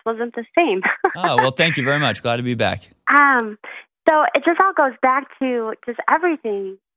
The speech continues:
Speaker 1: is China pushing this transgender movement, and you can't say anything against it without being censored off of every single platform. I even made a comment on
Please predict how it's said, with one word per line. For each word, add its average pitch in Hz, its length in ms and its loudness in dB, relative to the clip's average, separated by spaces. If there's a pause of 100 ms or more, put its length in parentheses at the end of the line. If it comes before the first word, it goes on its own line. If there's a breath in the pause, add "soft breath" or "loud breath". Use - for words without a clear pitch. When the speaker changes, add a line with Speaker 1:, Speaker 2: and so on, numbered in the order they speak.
Speaker 1:
is 190 360 -4 (720)
China 320 400 -2
pushing 226 460 -8
this 214 140 -6 (200)
transgender 240 880 -2
movement, 185 600 -4 (640)
and 247 280 2
you 269 100 -16
can't - 300 -6 (220)
say 254 80 4 (260)
anything 285 420 -2
against 226 440 -4
it 208 240 -2 (240)
without 247 300 2
being 226 280 -8
censored 240 460 -6
off 240 240 0
of 220 160 -2 (720)
every 302 340 -2
single 233 260 -12
platform. - 640 -10 (520 loud breath)
I 339 180 2
even 302 220 -4
made 277 160 -4
a 269 60 -6
comment 226 540 -4 (200)
on 185 480 -2